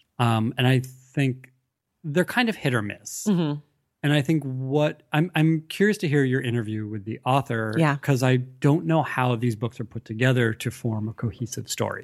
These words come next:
Speaker 2: Right.
Speaker 1: And I think this is not a great oral history.
Speaker 2: Okay.
Speaker 1: But I think there's so much good stuff in it that it's worth reading anyway. <laughs>
Speaker 2: All right. I wanna know what you, what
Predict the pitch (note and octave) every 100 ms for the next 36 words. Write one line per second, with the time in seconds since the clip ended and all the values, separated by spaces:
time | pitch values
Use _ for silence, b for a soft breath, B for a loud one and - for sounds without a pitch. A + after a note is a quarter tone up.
0 | - C#3+ C3 - _ - C3+ B2+ D3+ C3
1 | D#3+ D#3+ F#3 E3 D#3 C#3 - _ _ _
2 | _ B2+ C3 C3 C#3+ C3 C#3+ B2+ A#2 B2+
3 | C3 A#2+ A#2 - B2 - A3+ B3 A3 -
4 | E3 F3 F3+ D3 C3+ B2+ C#3+ C3 B2+ -
5 | _ _ _ D3 C#3 C3 - - C#3+ C#3
6 | A#2+ A2+ C3 B2 - B2 A2+ A#2 A#2 C#3+
7 | C#3 D#3+ C3+ B2 B2+ A#2+ A#2 A#2 - A#2
8 | G#2 G2+ G2+ G2+ A#2 - E3+ - _ F3+
9 | C#3+ - - B B B - G3+ G3+ A#3+
10 | D4+ A3+ A3 A3 A3 - _ _ _ _
11 | _ D#3+ D3+ D3+ - F3 E3 D#3+ D#3 -
12 | E3 G3